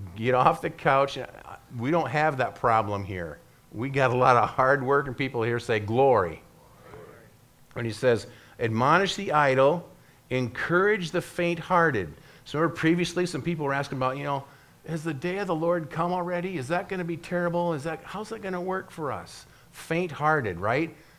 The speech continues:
Uh, worried, concerned. Ugh. He says, "Encourage the faint-hearted.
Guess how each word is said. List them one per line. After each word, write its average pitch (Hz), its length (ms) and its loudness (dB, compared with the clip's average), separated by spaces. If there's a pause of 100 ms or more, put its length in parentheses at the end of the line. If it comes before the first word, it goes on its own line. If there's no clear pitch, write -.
Uh, 117 240 -2 (140)
worried, 131 600 4
concerned. 139 760 -2 (100)
Ugh. 151 880 -4 (1500)
He 127 60 -8
says, 135 400 0 (220)
"Encourage 170 720 2
the 139 100 -2
faint-hearted. 131 920 -4